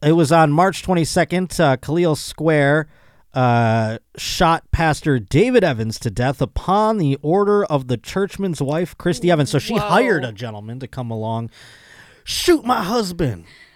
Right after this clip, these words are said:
Speaker 2: Yeah.
Speaker 1: I see why this guy was stepping out. Good God.
Speaker 2: <laughs> Jesus, Jesus Christ.
Speaker 1: Woof.
Speaker 2: I, I mean, and he's kinda, like, to be honest, I'm not really into pastors like that. Maybe I am. What if I have a pastor kink and I'm,
Speaker 1: Oh,
Speaker 2: he's
Speaker 1: that's
Speaker 2: not
Speaker 1: him?
Speaker 2: bad looking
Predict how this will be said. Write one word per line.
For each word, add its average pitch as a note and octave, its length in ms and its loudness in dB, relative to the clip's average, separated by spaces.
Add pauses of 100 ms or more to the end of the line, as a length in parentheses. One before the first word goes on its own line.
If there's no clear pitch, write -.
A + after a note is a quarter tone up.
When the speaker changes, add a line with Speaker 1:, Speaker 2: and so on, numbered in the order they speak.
(260)
Speaker 2:
Yeah. A2 200 -6
Speaker 1:
I D#3+ 60 2
see D3 200 -2
why B2+ 140 0
this C#3+ 100 -4
guy G2+ 140 -10
was F#2+ 120 -10
stepping - 360 -12
out. A2+ 200 -8
Good D4+ 220 0
God. A#2+ 240 -4 (220)
Speaker 2:
<laughs> F4 220 2
Jesus, - 640 -2 (600)
Jesus F4 560 0
Christ. F4 560 2 (280)
Speaker 1:
Woof. - 280 2
Speaker 2:
I, - 260 -4
I G4+ 160 0
mean, G#4+ 160 0
and F4 200 -2
he's G4+ 340 2
kinda, E5+ 460 0
like, E4+ 240 -4
to - 160 -8
be C4+ 160 -4
honest, B3 480 -8
I'm D4+ 100 -4
not G#4+ 220 -4
really F3+ 260 -14
into G3+ 160 -12
pastors F#4 600 -6
like G4+ 160 -10
that. G#4 180 -4
Maybe A3 320 -6
I A3 60 -2
am. A#3+ 300 -6
What G#3+ 100 -6
if A#3+ 100 -12
I C4+ 60 -4
have B3+ 100 -8
a B3 80 -10
pastor B3+ 460 -8
kink G#3+ 280 -16
and G#3 80 -14
I'm, A3 120 -14 (220)
Speaker 1:
Oh, D#3+ 100 4
Speaker 2:
he's D#4+ 140 6
Speaker 1:
that's A#4+ 100 4
Speaker 2:
not D3+ 140 2
Speaker 1:
him? - 160 -12
Speaker 2:
bad D#4 420 0
looking A#3 760 -6